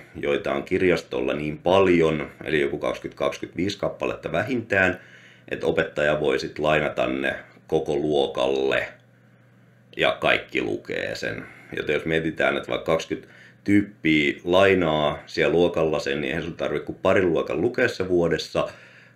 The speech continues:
kun sä saat jo niinku viisikymmentä viiva sata lainaa. Joten niitten kanssa ei pysty sinänsä kilpailemaan reilusti, kun ottaa huomioon, että Silkkomaata oli vaan kahdeksan kappaletta.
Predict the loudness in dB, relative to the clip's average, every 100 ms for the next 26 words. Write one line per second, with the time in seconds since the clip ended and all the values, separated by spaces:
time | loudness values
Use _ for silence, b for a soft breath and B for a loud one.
0 | -12 -8 -6 0 2 2 0 0 -2 -2
1 | -2 -2 -8 -6 -4 -4 -2 -2 0 0
2 | 0 0 -2 -4 -4 -4 -6 B B B
3 | -10 -8 -4 -2 -2 -6 -6 -8 -6 -4
4 | -6 -6 -8 -8 B B B B B _
5 | -4 -4 -2 -6 -6 -8 -4 -4 -4 -4
6 | -2 0 0 0 0 -2 0 -2 -4 -10
7 | -6 -6 -2 -2 -2 -2 -4 -2 -4 -4
8 | -6 -6 -8 -8 -8 -8 -6 -6 -4 -6
9 | -4 -4 -4 -4 -4 -2 -2 -2 -2 -2
10 | -6 -10 -2 -2